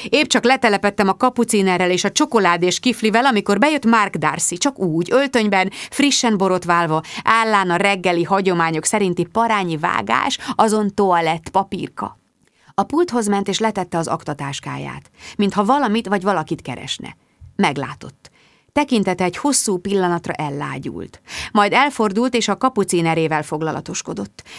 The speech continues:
Fürgén, fokozottabban higgadt és centírozott külszínt varázsoltam magamra. Odajött az asztalomhoz, még hivatalosabb arccal. Attól féltem, mindjárt a nyakába ugrom.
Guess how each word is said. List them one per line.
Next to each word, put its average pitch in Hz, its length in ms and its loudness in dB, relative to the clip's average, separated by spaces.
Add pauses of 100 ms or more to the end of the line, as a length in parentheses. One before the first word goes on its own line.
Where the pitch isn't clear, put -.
(140)
Fürgén, 214 680 2
fokozottabban 185 840 0
higgadt 185 500 -2
és 175 220 0
centírozott 165 880 0
külszínt 175 500 -2
varázsoltam 139 680 -2
magamra. 135 540 -4 (340)
Odajött 175 360 0
az 147 100 -4
asztalomhoz, 190 720 -2
még 151 320 0
hivatalosabb 135 720 -4
arccal. 139 460 -10 (220)
Attól 254 280 2
féltem, 214 360 0
mindjárt 180 400 0
a 139 40 -6
nyakába 139 560 -4
ugrom. - 380 -10